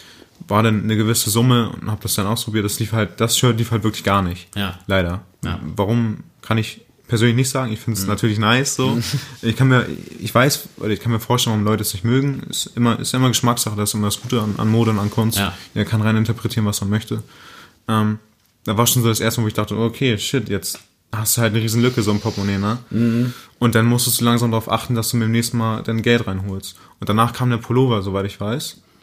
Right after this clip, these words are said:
Speaker 1: und hab da wirklich einfach nichts ausprobiert, einfach nur einen Schriftzug raufgestickt, einen vernünftigen Hoodie genommen, hab das Ding dann verscheppert und das Ding lief halt wie sonst was. Also es lief halt echt gut, das, der Pullover, der war sofort weg quasi.
Speaker 2: Ja.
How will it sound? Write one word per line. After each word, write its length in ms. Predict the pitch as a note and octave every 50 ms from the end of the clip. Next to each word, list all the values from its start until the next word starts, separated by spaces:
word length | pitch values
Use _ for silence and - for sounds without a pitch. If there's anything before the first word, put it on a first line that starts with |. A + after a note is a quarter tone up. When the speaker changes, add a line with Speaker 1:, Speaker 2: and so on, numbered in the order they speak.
| _ _ _
Speaker 1:
und 80 | - G#2+
hab 100 | A2+ A#2+
da 120 | B2 A#2 A2
wirklich 200 | A#2 A2+ - D#2+
einfach 340 | G#2+ G#2+ - A2 - - - - _ _ -
nichts 300 | C3+ B2+ C#3+ D3+ - -
ausprobiert, 640 | - C#3 C#3 - - B2 G#2+ G2+ G#2 A#2+ D#3 - - - _ _ - - -
einfach 240 | - B2+ B2+ C#3 C#3
nur 60 | C3
einen 80 | B2+ B2
Schriftzug 680 | - - - C#3 C#3 - - - A2 A#2 C3+ C#3 - - - _ _ - - _ -
raufgestickt, 720 | A#2+ C3 - - A#2 - - - - A2+ B2 B2+ - - - - - - - -
einen 60 | A#2 G#2+
vernünftigen 400 | A#2 B2 C3+ C3 C3 - A#2+ G#2+
Hoodie 220 | B2+ D3 C#3+ B2+
genommen, 360 | - G2 F#2+ F#2+ G2+ A2+ C3 C3 - _ - - - _
hab 140 | - A#2 A2+
das 140 | B2 A#2 -
Ding 120 | B2 A#2
dann 120 | A2 G#2
verscheppert 600 | - - G#2 - - C#3 C3 C3 G#2+ A#2 C#3 - - - _ - _ _ _ _ _
und 280 | - A2+ A2 G#2+ G2+ - - _ _ _ _ -
das 200 | - A#2 A2+ -
Ding 140 | B2 A#2+ A#2
lief 220 | B2 C3+ C3+ -
halt 160 | A#2+ A2+ G2+
wie 60 | G#2+ G#2
sonst 300 | G2+ A2+ A#2 A#2+ - -
was. 200 | F#2+ F2+ - -
Also 180 | - G#2 G#2 A2
es 100 | G#2+ -
lief 140 | C3 B2+ B2+
halt 100 | A2+ A2
echt 140 | A2+ -
gut, 160 | - B2+ A#2 A2
das, 240 | G2 F#2 - -
der 100 | - G#2
Pullover, 240 | F2 - - A2 G#2
der 100 | G#2+ G#2+
war 100 | G#2+ A2+ A2
sofort 300 | G#2+ - - A#2 G#2 G#2
weg 140 | A#2+ A#2+
quasi. 480 | - - G2+ F#2 F#2+ F2+ - A2 A#2+ B2 - - -
Speaker 2:
Ja. 220 | F#2+ F#2+ F#2 F2+